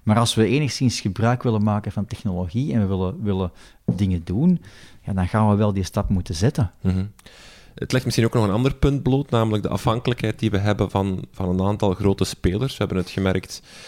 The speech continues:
Speaker 2: eh, bij de start van, van het afstandsonderwijs in, in, in corona, de eerste lockdown. Iedereen zat op Smart School en Smart School lag, lag plat. Maar we hebben hetzelfde, kunnen we zeggen, misschien met Google of Microsoft. Op zich de spelers in het digitale landschap waar,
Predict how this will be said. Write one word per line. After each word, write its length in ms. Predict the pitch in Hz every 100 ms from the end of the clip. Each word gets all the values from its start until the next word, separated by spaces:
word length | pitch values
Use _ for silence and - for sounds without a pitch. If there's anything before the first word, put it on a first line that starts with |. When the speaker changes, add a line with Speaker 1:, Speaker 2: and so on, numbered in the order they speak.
| - - -
Speaker 2:
eh, 100 | 85 - 92 98 95 87
bij 100 | 92
de 60 | -
start 280 | - 98
van, 280 | - 95 92 87
van 180 | 92
het 240 | 90 - -
afstandsonderwijs 840 | - 101 104 98 95 98 92 -
in, 220 | 90 90
in, 240 | - 90 87
in 220 | - 90
corona, 440 | - 87 92 110 120
de 100 | 104
eerste 220 | 98 90
lockdown. 420 | 90 98 113 120
Iedereen 260 | 104 95 95
zat 120 | 95
op 80 | -
Smart 360 | - 98 98 -
School 240 | - 90
en 80 | 85
Smart 280 | - 90 -
School 160 | 92
lag, 200 | 85 90 - -
lag 280 | 87 85 -
plat. 340 | 92 120 - - - -
Maar 140 | -
we 60 | 90
hebben 220 | 92 90
hetzelfde, 420 | 90 95 92 92
kunnen 260 | 87 95 92
we 60 |
zeggen, 260 | 87 90 90
misschien 240 | 90 -
met 120 | 90 85
Google 220 | 98 98
of 160 | 87 95
Microsoft. 720 | 90 98 113 - 107 - -
Op 140 | -
zich 200 | - 101
de 100 | 92
spelers 720 | - - 95 98 95 - - - - - - - - - _
in 140 | 101
het 180 | 98 110
digitale 500 | 107 95 - 95 92
landschap 600 | 92 98 - - 85 - -
waar, 360 | - 87 90